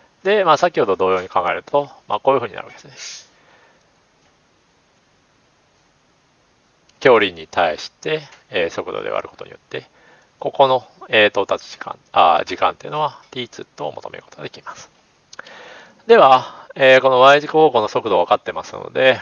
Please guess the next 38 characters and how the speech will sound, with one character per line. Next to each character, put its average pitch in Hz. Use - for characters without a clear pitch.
こ -
の 87
ワ 101
イ 110
ツ -
ー 127
っ -
て -
い -
う -
の -
は 52
ど -
う -
や -
っ -
て -
求 -
め -
る -
か -
っ -
て -
い -
う -
と、 170
こ 117
こ 117
の 101
Y 104
方 101
向 87
の 120
速 -
度 -
と、 -
こ 92
の、 110